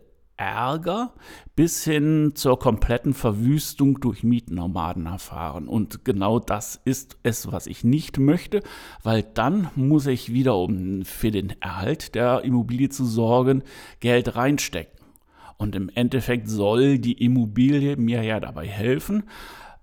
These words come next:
mich für die Zukunft zu wappnen, um dann halt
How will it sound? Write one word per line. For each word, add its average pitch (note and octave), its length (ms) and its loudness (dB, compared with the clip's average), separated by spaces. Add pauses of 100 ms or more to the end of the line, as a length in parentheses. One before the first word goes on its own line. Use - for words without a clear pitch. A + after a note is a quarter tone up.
(580)
mich C3 460 2
für C3 140 0
die A2 120 0
Zukunft - 480 -2
zu G2+ 180 -6
wappnen, D#3 600 0
um B2+ 320 4
dann B2 400 4
halt A#2+ 340 0